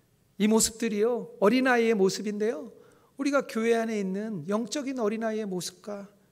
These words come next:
대부분 동일합니다. 섭섭하고요, 뭔가 나에게 관심을 안 가져줘서 서운하고요, 뭔가 교회에 갔다가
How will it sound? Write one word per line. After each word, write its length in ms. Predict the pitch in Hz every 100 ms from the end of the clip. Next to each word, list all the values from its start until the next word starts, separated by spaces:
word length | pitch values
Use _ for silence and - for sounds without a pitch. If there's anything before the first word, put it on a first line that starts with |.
| -
대부분 480 | - 202 208 196 190
동일합니다. 640 | 180 170 175 165 165 165 - _ _ _ _ _ _
섭섭하고요, 920 | - 202 - 226 - 220 233 226 226 _ _ _ _ _ _ _
뭔가 320 | - 240 247
나에게 460 | 233 226 220 220 220
관심을 480 | 220 226 - 254 214
안 140 | 208
가져줘서 540 | 233 226 220 196 -
서운하고요, 800 | 202 - 262 254 247 220 240 233 - - _ - - _
뭔가 320 | 220 254 247
교회에 360 | 240 254 254 262
갔다가 460 | 233 233 240 247